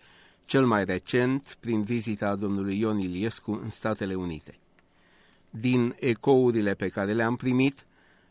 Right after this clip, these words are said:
rezultatele sunt deocamdată mai puțin impunătoare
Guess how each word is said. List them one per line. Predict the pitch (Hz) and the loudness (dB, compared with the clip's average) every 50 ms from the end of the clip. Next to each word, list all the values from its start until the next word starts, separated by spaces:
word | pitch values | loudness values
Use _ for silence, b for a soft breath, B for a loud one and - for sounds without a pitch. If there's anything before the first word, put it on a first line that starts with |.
| b | b
rezultatele | - 123 135 147 139 123 143 131 - 147 143 143 - 143 131 135 131 135 143 - | -2 2 2 2 2 2 0 0 2 4 2 2 2 0 0 2 2 2 0 -2
sunt | - - - 127 127 131 - | -6 -4 -2 -2 -4 -4 -6
deocamdată | - 110 117 110 - 117 104 104 107 113 110 113 - - 120 120 120 - | -4 -4 -2 -2 0 0 0 0 0 0 -2 -2 0 0 0 0 0 -2
mai | 139 135 123 120 123 | -2 0 0 0 0
puțin | - - 120 - - - 156 147 117 92 98 - | -2 -4 -8 -6 -2 0 2 2 2 0 -4 -6
impunătoare | - 120 110 110 101 - 107 98 90 95 - 113 107 107 110 107 113 113 | -6 -4 -4 -4 -4 -4 -4 -4 -4 -4 -2 0 2 2 2 2 0 -2